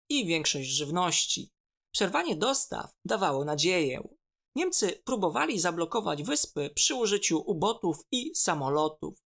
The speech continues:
Hitler lubił wszystko, co wielkie, i takie budowano okręty. Dumą floty był pancernik Bismarck.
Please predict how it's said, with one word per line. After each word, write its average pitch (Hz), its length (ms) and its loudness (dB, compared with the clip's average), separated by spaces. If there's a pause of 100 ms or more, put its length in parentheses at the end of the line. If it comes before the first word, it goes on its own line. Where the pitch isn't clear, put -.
(360)
Hitler 247 580 0
lubił 254 340 0
wszystko, - 400 2
co 156 180 2
wielkie, 170 680 -2 (420)
i 320 80 4
takie 175 300 -2
budowano 139 500 0
okręty. 196 720 -2 (420)
Dumą 285 320 2
floty 220 400 -2
był 151 160 0
pancernik 180 640 0
Bismarck. - 640 -4